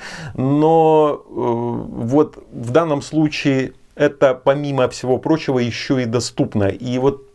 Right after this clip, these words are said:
та цена, за которую сейчас продается этот бренд, э, в районе двадцати тысяч за семьдесят пять миллилитров, я считаю, она абсолютно,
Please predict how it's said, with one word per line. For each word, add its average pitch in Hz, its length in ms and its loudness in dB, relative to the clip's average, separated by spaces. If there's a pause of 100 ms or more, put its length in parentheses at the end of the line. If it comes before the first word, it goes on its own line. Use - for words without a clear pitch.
та 147 140 4
цена, 156 480 -2
за 120 160 -4
которую 123 340 -2
сейчас - 320 -2
продается 117 500 -4
этот 110 300 -2
бренд, 165 360 -2 (420)
э, - 80 0
в 107 120 2
районе 120 280 0
двадцати 120 400 -4
тысяч 120 360 -6
за 113 120 0
семьдесят 120 320 -4
пять 120 160 -2
миллилитров, 127 400 -2
я 123 80 -4
считаю, 123 400 -2
она 120 320 -2
абсолютно, 139 880 0